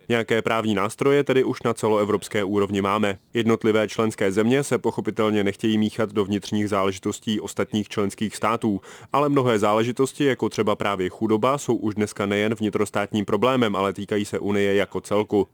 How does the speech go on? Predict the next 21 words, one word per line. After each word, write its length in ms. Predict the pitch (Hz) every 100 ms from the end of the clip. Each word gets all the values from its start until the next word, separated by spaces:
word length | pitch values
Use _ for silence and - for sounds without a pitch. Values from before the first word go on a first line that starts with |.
| _
Jejich 240 | 165 139 110
dopad 300 | 110 135 -
už 180 | 117
není 240 | 113 113 101
omezen 360 | 101 101 98
hranicemi. 580 | 101 98 113 - 110 98 - -
Evropa 380 | 110 135 135 139
je 80 |
mnohem 280 | 131 120 117
prostupnější 680 | 107 104 117 - 110 107 113
než 160 | 107 101
dřív, 320 | 110 120 - _
proto 300 | 101 101 117
potřebujeme 560 | 123 - 120 113 110 110
právní 440 | 110 107 104 98
systém 440 | 110 104 120 120
v 80 | 123
E 140 | 107 95
U 180 | 110 127
nějak 240 | 117 104
koordinovat. 760 | - 101 110 113 107 98 92